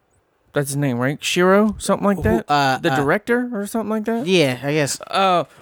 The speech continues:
Speaker 1: but anyway, no, that's the crazy part. His dad went crazy.
Speaker 2: Right.
Speaker 1: And then his son, Shiro, had to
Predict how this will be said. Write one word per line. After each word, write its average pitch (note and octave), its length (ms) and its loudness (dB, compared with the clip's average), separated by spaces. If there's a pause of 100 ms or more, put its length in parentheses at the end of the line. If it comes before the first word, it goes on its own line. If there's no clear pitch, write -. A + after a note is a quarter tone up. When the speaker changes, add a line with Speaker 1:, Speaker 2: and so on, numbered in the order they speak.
Speaker 1:
but B3 160 0
anyway, G#3 600 2 (220)
no, C4+ 280 -2 (140)
that's C4 220 0
the C4+ 100 -2
crazy A#3 360 0
part. D3 300 0
His D3+ 200 -2
dad C#3+ 760 2 (680)
went C#3+ 300 0
crazy. C3 720 -2 (180)
Speaker 2:
Right. D#3+ 160 2
Speaker 1:
And E3+ 220 0
then D#3+ 400 2
his C#3 480 0
son, G3 800 0 (1600)
Shiro, A#3 680 2
had F#3+ 540 0
to E3+ 560 2